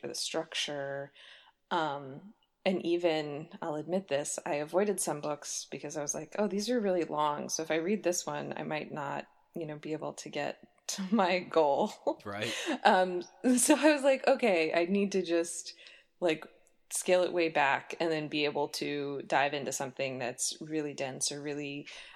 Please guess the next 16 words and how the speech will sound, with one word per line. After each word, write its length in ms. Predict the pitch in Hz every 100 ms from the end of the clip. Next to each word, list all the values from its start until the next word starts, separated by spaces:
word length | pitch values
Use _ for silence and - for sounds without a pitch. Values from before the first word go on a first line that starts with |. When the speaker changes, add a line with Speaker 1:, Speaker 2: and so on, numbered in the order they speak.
| - -
Speaker 1:
um, 540 | 143 139 139 135 143 - -
long, 640 | 175 170 147 143 139 143 - -
you 140 | 165
know, 340 | 147 127 127 -
and 160 | 147 143
just, 400 | 131 - - - _ _ _ _ _ _ _
and, 200 | 175 170 -
and 160 | 160
then 120 | 160
be 100 | 156
able 160 | 151 139
to 180 | - 135
appreciate 600 | 135 147 135 - 117 127
it 100 | -
as 160 | 151 -
well 340 | 139 135 139